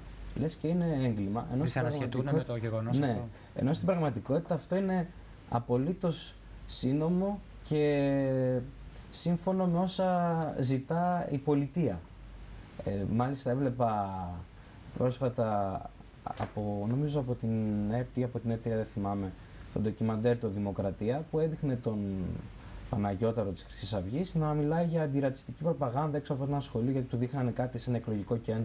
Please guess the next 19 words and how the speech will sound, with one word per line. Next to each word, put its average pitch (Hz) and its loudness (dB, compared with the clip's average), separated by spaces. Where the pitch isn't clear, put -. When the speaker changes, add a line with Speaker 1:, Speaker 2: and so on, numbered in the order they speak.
Speaker 1:
στις - -10
περσινές 104 -4
εκλογές 139 -4
και - -2
να 98 -2
βρίζει 120 0
χυδαία. 110 2
Ε, - 0
λες 202 0
και - -4
αυτό 202 -2
ήταν, 214 0
ε, 190 2
ε, 156 2
κάτι 196 0
εκτός 202 0
νόμου. 170 4
Καμία 170 2
σχέση. 143 -2